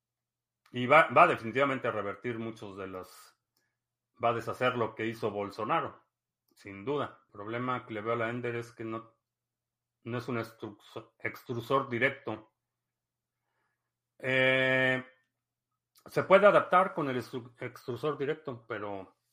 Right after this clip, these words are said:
CryptoCrunch recomienda la Artillery X uno. Ha empezado anulando todas las priva-, privatizaciones que inició Bolsonaro. Sí, era de esperarse.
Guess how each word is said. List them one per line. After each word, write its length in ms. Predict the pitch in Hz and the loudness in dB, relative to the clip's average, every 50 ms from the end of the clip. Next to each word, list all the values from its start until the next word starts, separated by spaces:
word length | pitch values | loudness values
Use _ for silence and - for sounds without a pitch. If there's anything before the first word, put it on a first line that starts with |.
| _ _ _ _ _ _ _ _ _ _ _ _ _ _ _ _ _ _ _ _ _ _ _ _ _ _ _ _ _ _ _ _ _ _ _ _ _ _ | _ _ _ _ _ _ _ _ _ _ _ _ _ _ _ _ _ _ _ _ _ _ _ _ _ _ _ _ _ _ _ _ _ _ _ _ _ _
CryptoCrunch 560 | _ - 107 - - 104 - 120 123 123 - - | _ -16 -14 -10 -10 -8 -4 -4 -4 -4 -4 -6
recomienda 520 | 120 - - 110 117 123 123 123 123 - - | -6 -4 -4 -4 -2 0 0 0 -2 -2 -2
la 180 | 113 104 101 | -2 -2 -2
Artillery 1300 | 104 98 - - _ _ _ _ _ _ _ - 135 139 139 135 127 127 123 123 120 120 120 120 - _ - | -2 -4 -8 -14 _ _ _ _ _ _ _ -6 -4 -2 0 0 0 0 0 0 -2 -4 -6 -10 -18 _ -10
X 420 | 127 120 - - 127 117 - - - | -10 -10 -8 -10 -12 -14 -14 -12 -6
uno. 420 | 139 143 139 120 110 - - _ _ _ _ _ - | -4 -2 -2 -2 -4 -6 -12 _ _ _ _ _ -12
Ha 40 | 110 | -12
empezado 600 | 107 107 110 107 - 117 113 113 113 113 - - - | -10 -10 -10 -10 -8 -6 -6 -6 -6 -8 -12 -12 -8
anulando 480 | 120 117 113 113 117 131 135 135 123 120 | -6 -4 -2 0 0 0 0 0 -2 -2
todas 140 | 131 131 131 | -2 -2 -2
las 100 | 117 - | -2 -6
priva-, 400 | - 113 - 113 110 107 - _ _ - | -8 -10 -8 -8 -8 -8 -10 _ _ -10
privatizaciones 1120 | - 117 110 110 107 107 - - _ - 120 104 120 113 - - 147 160 180 170 139 - - | -6 -4 -2 -2 -4 -4 -8 -12 _ -12 -12 -10 -8 -8 -8 -4 -4 -4 -2 -2 -4 -6 -8
que 80 | - | -10
inició 340 | 113 110 107 101 - 131 127 | -10 -8 -10 -8 -6 -6 -6
Bolsonaro. 680 | 127 127 120 117 - 110 104 113 123 123 110 - - _ - - - 117 | -4 -6 -8 -8 -8 -6 -4 -2 -2 -4 -4 -8 -14 _ -20 -20 -20 -8
Sí, 200 | - - 190 208 196 185 151 120 - - _ _ _ _ _ _ _ _ _ _ _ _ _ _ _ - _ _ _ | 0 2 2 2 2 0 -6 -14 -20 -20 _ _ _ _ _ _ _ _ _ _ _ _ _ _ _ -20 _ _ _
era 200 | - 143 143 143 | 2 4 6 6
de 80 | 131 120 | 4 4
esperarse. 540 | 110 - - 117 123 135 135 - - 127 | 0 -2 0 2 2 2 2 0 -2 -4